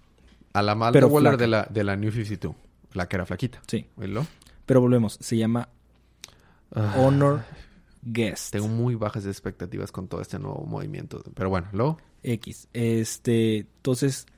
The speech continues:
Speaker 2: Talia al Ghul aparentemente fue la que la dejó perdonar o la que la perdonó para que pudiera vivir su, su vida normal,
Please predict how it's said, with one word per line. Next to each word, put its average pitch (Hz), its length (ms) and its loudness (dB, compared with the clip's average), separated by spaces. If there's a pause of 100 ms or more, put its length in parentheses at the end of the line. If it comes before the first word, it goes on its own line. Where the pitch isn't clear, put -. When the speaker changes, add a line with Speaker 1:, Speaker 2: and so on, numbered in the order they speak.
(640)
Speaker 2:
Talia 147 240 8
al 160 140 6
Ghul 156 340 8
aparentemente 127 560 0
fue 131 140 -2
la 127 100 2
que 131 100 -2
la 120 140 2
dejó 110 300 -2
perdonar 117 640 0
o 127 120 0
la 110 200 0
que 117 120 -2
la 107 160 -2
perdonó 117 420 0
para 127 180 -2
que 107 120 -4
pudiera 123 600 2
vivir 131 200 4
su, 127 260 0
su 123 120 -2
vida 127 160 4
normal, 123 420 0